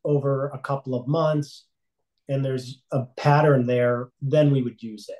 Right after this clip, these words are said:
And, and that would be nice to have. We don't currently have the ability to do that, um, in any of our fee schedules except under the health laws. And we do that only in the really, you know, really bad situations. So I think it's good to have it there as an option, but we,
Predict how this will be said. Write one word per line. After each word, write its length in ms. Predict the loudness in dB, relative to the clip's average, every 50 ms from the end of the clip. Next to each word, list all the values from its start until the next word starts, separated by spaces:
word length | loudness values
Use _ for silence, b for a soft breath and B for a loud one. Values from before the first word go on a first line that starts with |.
| -6 0
And, 260 | 2 4 4 2 2 4
and 100 | 4 4
that 180 | 4 4 4
would 100 | 2 2
be 120 | 4 4 4
nice 300 | 4 4 2 -2 -2 -6
to 100 | -6 -4
have. 280 | -2 -2 -4 -2 -2
We 80 | -2 -2
don't 200 | -2 -2 -4 -4
currently 360 | -4 -4 -4 -4 -4 -8 -10
have 280 | -8 -6 -6 -6 -2 -2
the 120 | -2 -2
ability 320 | -2 -4 -6 -4 -6 -8
to 80 | -10 -10
do 240 | -6 0 0 2 2
that, 320 | 4 2 2 0 -2 -6 -12 _ _ _ _ _ _ _ _ _ _ -6
um, 420 | -4 -4 -2 -4 -4 -6 -8 -8 -6
in 160 | -6 -6 -4
any 180 | -4 -4 -2 -2
of 80 | -2 -2
our 120 | -4 -6
fee 200 | -6 -6 -6 -6
schedules 520 | -6 -6 -8 -8 -8 -6 -8 -10 -12 -12 -12
except 340 | -6 -2 -2 -2 0 0
under 180 | -2 -2 -2 -2
the 120 | -6 -8
health 300 | -2 2 2 2 2 0 -4
laws. 400 | -4 -4 -2 -4 -4 -6 -6 -8
And 100 | -10 -10
we 140 | -10 -12 -8
do 100 | -4 2
that 280 | 2 2 2 2 -2 -4 0
only 340 | 2 2 4 2 2 0 -2
in 80 | -4 -6
the 100 | -6 -8 -8
really, 440 | -8 -6 -6 -6 -6 -8 -10 -10 _ _ _ _ _ _ _ _ _ _ _ _
you 180 | -6 -2 0 0
know, 140 | 0 0 0
really 260 | 2 4 2 2 2
bad 300 | 2 0 0 0 -2 -2
situations. 800 | -4 -4 -4 -4 -4 -4 -4 -4 -4 -6 -8 -10 -14 -14 -14 -8
So 280 | 0 0 0 0 0 B B B B B _
I 60 | 2 4
think 120 | 4 4
it's 100 | 4 4
good 140 | 2 2 2
to 60 | 2
have 220 | 2 2 2 2 2
it 80 | 2
there 160 | 2 4 2 2
as 120 | 2 0
an 100 | 0 0
option, 580 | 0 -2 -2 -4 -4 -6 -6 -4 -4 -8 -10 -14 _ _
but 220 | -6 -6 -6 -8 _ -6
we, 300 | -4 -2 -2 -4 -4